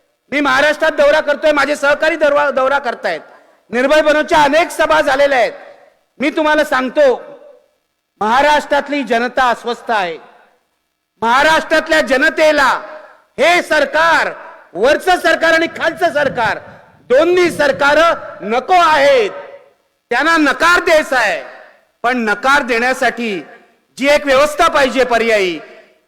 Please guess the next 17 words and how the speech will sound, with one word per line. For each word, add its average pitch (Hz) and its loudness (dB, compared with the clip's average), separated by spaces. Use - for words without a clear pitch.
ती 311 2
व्यवस्था 277 2
कोण 311 4
निर्माण 247 0
करणार, 220 0
हा 233 2
प्रश्न 240 -6
आहे. 180 0
आणि 208 -4
हा 220 0
नवा 233 2
पक्ष 302 -4
महाविकास 269 0
आघाडीला 220 0
मजबूत 202 -2
बनवतोय 233 0
आणि 294 0